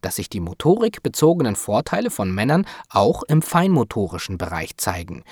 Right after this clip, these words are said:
wenn für beide Geschlechtsgruppen identische Voraussetzungen in den Versuchsaufbauten gegeben sind.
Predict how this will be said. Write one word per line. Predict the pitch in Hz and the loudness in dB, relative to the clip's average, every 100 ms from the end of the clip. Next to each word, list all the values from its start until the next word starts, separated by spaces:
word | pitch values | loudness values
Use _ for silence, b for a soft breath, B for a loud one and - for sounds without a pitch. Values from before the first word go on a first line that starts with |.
| B B B | B B B
wenn | 104 98 87 | 0 0 0
für | - 85 | -4 -6
beide | 82 98 143 208 | -4 -2 -2 -2
Geschlechtsgruppen | 147 - 147 - - 165 190 185 | -2 0 0 -2 0 0 0 -4
identische | 107 - 101 156 185 - | -6 -2 -2 -2 -4 -4
Voraussetzungen | 180 156 - 143 - 90 - 95 82 82 B B | -2 0 4 4 2 -4 -6 -8 -8 -12 B B
in | 98 | -8
den | 87 92 | -8 -6
Versuchsaufbauten | - 101 147 - 104 - 87 82 92 | -4 0 0 0 -4 -4 -6 -6 -10
gegeben | 87 87 90 85 | -8 -4 -4 -4
sind. | 82 - 76 - | -8 -12 -12 -16